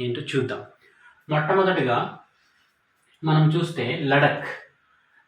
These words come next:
లడఖ్ నేషనల్, ఓ-, లడఖ్లో only ఒకే ఒక నేషనల్ పార్క్ ఉంది, అది హెమిస్ నేషనల్ పార్క్.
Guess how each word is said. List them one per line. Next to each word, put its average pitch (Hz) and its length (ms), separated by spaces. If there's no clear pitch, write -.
లడఖ్ 147 440
నేషనల్, 156 600
ఓ-, 147 260
లడఖ్లో 165 640
only 170 540
ఒకే 147 340
ఒక 165 200
నేషనల్ 143 400
పార్క్ 139 260
ఉంది, 160 360
అది 123 360
హెమిస్ 175 400
నేషనల్ 127 480
పార్క్. - 300